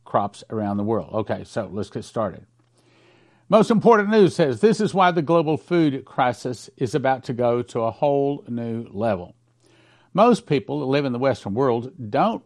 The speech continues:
realize that global hunger has been absolutely exploding, has now become a major worldwide issue. Now, let me speak to that.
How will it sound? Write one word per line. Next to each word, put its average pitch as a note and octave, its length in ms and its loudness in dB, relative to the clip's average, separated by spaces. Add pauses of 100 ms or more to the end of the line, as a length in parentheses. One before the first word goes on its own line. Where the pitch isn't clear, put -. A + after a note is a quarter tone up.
realize F#2+ 600 -2
that C#3+ 120 -8
global A2+ 300 0
hunger C3 540 -2
has B2+ 120 -4
been C3+ 200 -2
absolutely E3+ 600 2
exploding, A#2 600 -6 (400)
has C#3 100 -2
now F3 120 2
become E3+ 260 -2
a D#3+ 80 -2
major C#3+ 400 -2
worldwide A#2+ 580 0
issue. G#2+ 320 -4
Now, F#3 200 -4
let B3+ 80 0
me C4+ 80 0
speak - 320 -10
to - 80 -18
that. - 260 -20